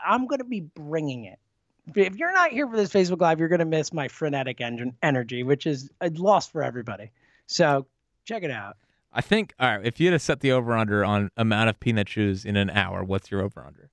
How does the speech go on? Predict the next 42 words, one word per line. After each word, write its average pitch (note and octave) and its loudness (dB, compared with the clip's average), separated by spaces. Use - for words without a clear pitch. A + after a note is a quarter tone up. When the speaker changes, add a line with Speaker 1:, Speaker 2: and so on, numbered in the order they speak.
Speaker 1:
So, G3 2
quick A3 -4
question. D#3+ 0
Are E3+ -2
we E3 4
doing E3+ 4
the D#3 4
tiny G#3 2
size G#3+ 2
peanut G#3+ -2
chews? A3 -8
I'm C#3 4
assuming? C#3 6
Speaker 2:
Um, C3+ 2
I C3 4
would B2+ 4
Speaker 1:
Or A2 -2
the - -
Speaker 2:
hope G#2+ 2
Speaker 1:
big D3+ -2
Speaker 2:
so, F2+ -8
personally. F2 -14
Speaker 1:
Yeah, C#3 -2
I F#3+ 2
think A#3+ 0
it G3 0
has D#3 0
to G2+ -10
be A2 -4
those. G2+ -6
Speaker 2:
Yes. - -10
Speaker 1:
So, E3+ 4
let's G#3 0
say C3+ -8
in F3 -8
an G3+ -8
hour, D3 -2
are A#3 8
you B3 10
going G#3 6
for A3+ 2
it? A3 -8